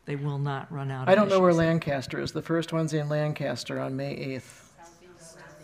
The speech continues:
Speaker 2: Southeast, okay.
Speaker 1: Southwest. Southwest.
Speaker 2: Okay. And then after travel to the eleven cities, there'll be recommendations for budgeting, and there will be legislation. The task force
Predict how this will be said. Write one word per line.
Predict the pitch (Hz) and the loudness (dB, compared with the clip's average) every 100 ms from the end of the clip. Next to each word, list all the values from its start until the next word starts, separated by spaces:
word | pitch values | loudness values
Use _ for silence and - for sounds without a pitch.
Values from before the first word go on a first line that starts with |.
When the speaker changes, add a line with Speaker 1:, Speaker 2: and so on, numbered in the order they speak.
| - | -6
Speaker 2:
Southeast, | 151 139 147 135 151 | -4 -2 -4 -8 -8
okay. | 143 139 | -8 -8
Speaker 1:
Southwest. | 139 - 214 - - 175 170 | -10 -14 -18 -20 -20 -20 -18
Southwest. | 180 160 160 160 143 - - - - _ - | -18 -16 -16 -16 -16 -20 -20 -20 -20 _ -4
Speaker 2:
Okay. | 156 139 135 - _ - - - - - - - | -2 -2 -8 -14 _ -20 -20 -20 -20 -20 -20 0
And | 180 | 8
then | 175 170 | 8 8
after | 165 170 175 202 | 8 6 6 2
travel | 185 175 175 175 | 6 6 8 4
to | 165 | 4
the | 160 | 4
eleven | 156 160 165 | 6 6 4
cities, | - 170 160 151 | 2 4 4 4
there'll | 147 | 2
be | 151 | 4
recommendations | 156 156 165 160 156 156 160 151 | 4 6 4 6 4 4 0 0
for | 151 | -2
budgeting, | 143 156 165 151 160 | 4 4 4 4 2
and | 151 | 2
there | 151 | 0
will | 147 | 2
be | 156 | 2
legislation. | 151 151 151 - 151 147 143 127 135 | 2 0 -2 0 0 0 -4 -8 -8
The | |
task | - 160 156 156 | 2 4 4 4
force | 165 156 | 2 2